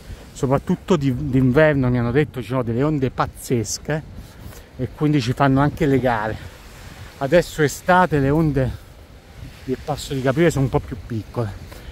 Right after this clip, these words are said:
Poi ci sono degli uccelli fantastici, devo dire,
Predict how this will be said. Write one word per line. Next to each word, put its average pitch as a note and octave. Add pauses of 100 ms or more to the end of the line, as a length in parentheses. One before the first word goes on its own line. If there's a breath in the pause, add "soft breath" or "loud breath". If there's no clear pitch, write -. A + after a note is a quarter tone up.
(160 loud breath)
Poi D#3+
ci C#3
sono D#3
degli B2
uccelli E3+
fantastici, G#2+
devo G#2+
dire, G2